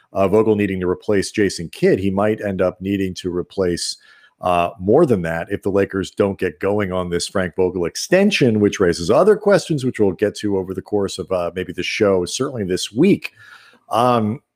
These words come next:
but Andy, we've talked a lot about how, like, Dallas has been all crazy. It's, like, it's insane in Dallas. This weekend, the Portland Trailblazers, uh,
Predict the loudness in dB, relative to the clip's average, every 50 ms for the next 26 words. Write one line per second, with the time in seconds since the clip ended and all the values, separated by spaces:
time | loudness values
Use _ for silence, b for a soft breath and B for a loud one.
0 | _ _ _ _ _ _ _ _ _ -20 -2 0 2 4 4 4 4 4 4 2
1 | 2 0 -6 -8 -2 0 0 0 0 0 0 0 0 0 0 2 2 4 4 4
2 | 2 0 -4 -10 -18 _ _ _ _ _ _ _ _ _ _ _ _ _ _ _
3 | -2 0 2 2 2 2 2 2 2 0 0 0 0 0 2 0 0 -2 -6 -6
4 | -8 -8 -8 -10 -14 -16 -16 -14 -14 -14 -16 -18 _ _ _ _ _ _ _ _
5 | _ _ _ _ -20 -20 -20 -12 -4 -2 0 0 0 -2 -6 -10 -10 -8 -8 -8
6 | -10 -12 -14 -16 -18 b b b b b b b b b 0 4 6 6 6 4
7 | 2 2 4 4 4 4 4 4 4 4 0 -2 -4 0 0 0 0 2 2 2
8 | 2 4 2 -2 -2 -2 -4 -2 0 0 0 2 2 4 4 2 2 0 -2 0
9 | 0 0 -2 -2 -4 -8 -12 -12 -8 -6 -4 -2 -2 -4 -4